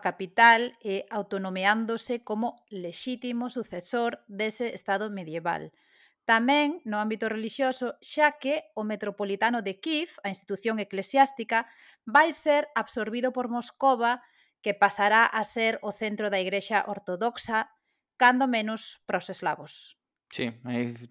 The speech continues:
Speaker 2: remontar un pouco Kiev, cando abriran a Academia Kiev Mojiva, pero aí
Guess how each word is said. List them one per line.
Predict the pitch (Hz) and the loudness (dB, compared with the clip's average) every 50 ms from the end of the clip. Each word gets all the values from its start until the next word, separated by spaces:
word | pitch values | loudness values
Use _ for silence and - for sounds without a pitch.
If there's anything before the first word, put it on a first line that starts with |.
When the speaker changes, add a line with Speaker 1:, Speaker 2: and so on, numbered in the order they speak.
| _ _ - | _ _ -16
Speaker 2:
remontar | 120 - 127 135 139 139 - 180 185 | -12 -8 -6 -6 -4 2 4 6 6
un | 185 170 | 6 6
pouco | - 175 160 156 156 151 | 4 6 8 8 8 6
Kiev, | 151 - 175 165 165 165 - - - - | 6 6 6 6 6 4 2 -6 -8 -2
cando | - 120 120 120 120 120 | -2 -2 0 0 0 0
abriran | 120 131 139 135 135 127 127 | 0 2 2 2 2 2 2
a | 127 123 120 123 123 | 2 2 2 2 2
Academia | 123 - 131 127 135 143 135 127 127 123 123 120 117 117 117 117 113 113 117 - _ - - - - - - - _ _ _ - | 2 2 4 4 4 4 4 2 2 2 2 2 2 0 -2 -4 -6 -8 -10 -12 _ -20 -20 -20 -20 -20 -20 -20 _ _ _ -10
Kiev | 139 135 139 | -10 -8 -6
Mojiva, | 135 127 120 - 160 151 139 139 143 147 - - _ | -6 -6 -4 -2 0 2 2 2 2 0 -2 -6 _
pero | - 107 117 117 117 113 - _ _ | -6 -4 -4 -4 -4 -6 -8 _ _
aí | - - - 104 98 104 113 113 107 - | -12 -10 -6 -6 -4 -4 -4 -4 -6 -8